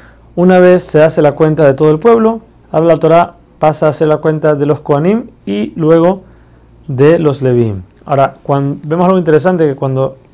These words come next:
la Torá empieza a enumerar, dice que va a decir la descendencia de Moshe y Aarón. Pero, al final solamente habla de los hijos de Aarón. De aquí nos enseña la Torá que todo el que le enseña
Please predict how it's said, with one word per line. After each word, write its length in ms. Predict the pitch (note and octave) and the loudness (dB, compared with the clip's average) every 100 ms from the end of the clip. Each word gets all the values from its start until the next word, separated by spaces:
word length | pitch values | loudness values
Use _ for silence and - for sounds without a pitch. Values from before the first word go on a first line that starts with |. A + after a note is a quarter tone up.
| - - | -16 -6
la 140 | C#3+ | -6
Torá 180 | D3 E3 | -2 -4
empieza 300 | E3+ F3 F3+ | -2 -6 -4
a 40 | |
enumerar, 460 | D#3+ C#3+ D#3 C#3+ A2 _ _ _ _ _ - | -6 -2 0 -2 -4 _ _ _ _ _ -8
dice 240 | D#3 E3 | -4 -2
que 80 | D3 | 2
va 180 | E3+ F3 | 2 2
a 100 | D3+ | 0
decir 500 | C#3+ C#3 F3+ F#3 - - _ | 0 0 0 0 -2 -14 _
la 120 | D#3+ C#3+ | -2 -2
descendencia 520 | C#3 D3 E3 E3 F3 | -2 -4 -4 -2 -2
de 80 | D3+ | 0
Moshe 400 | C#3 - E3 - | -2 -2 -2 0
y 140 | D3+ | 0
Aarón. 400 | C3+ B2+ A2+ F#2+ - - - - _ _ _ - - | 0 0 -2 -6 -14 -20 -20 -20 _ _ _ -20 -4
Pero, 360 | E3 D3 E3+ - - - - | 2 2 2 -2 -18 -20 -12
al 120 | B2 | -8
final 300 | - C3+ D3 | -4 -4 -2
solamente 440 | D3+ D3 D3 D3 | -2 -2 -2 0
habla 180 | D3+ E3+ | 2 2
de 60 | C#3 | 0
los 180 | - | -2
hijos 200 | C#3+ C#3+ | -4 -4
de 100 | C#3 | -2
Aarón. 280 | D3+ F3 E3+ - - - - - - | 0 -2 -4 -12 -20 -20 -20 -18 -6
De 80 | |
aquí 220 | C#3+ E3 G#3 | -4 0 2
nos 120 | F#3 | 2
enseña 300 | D#3+ F3+ F#3 | 0 0 0
la 140 | D#3+ | 0
Torá 260 | D3+ E3 F3 | 2 2 2
que 100 | D3 | -2
todo 220 | E3 F3+ | 0 0
el 100 | F3+ | 0
que 320 | D#3+ D3+ C#3+ - | -2 -2 -4 -12
le 120 | E3+ C#3+ | -8 -6
enseña 640 | C#3 C3+ F3 F3 B2+ | -6 -4 -2 -2 -2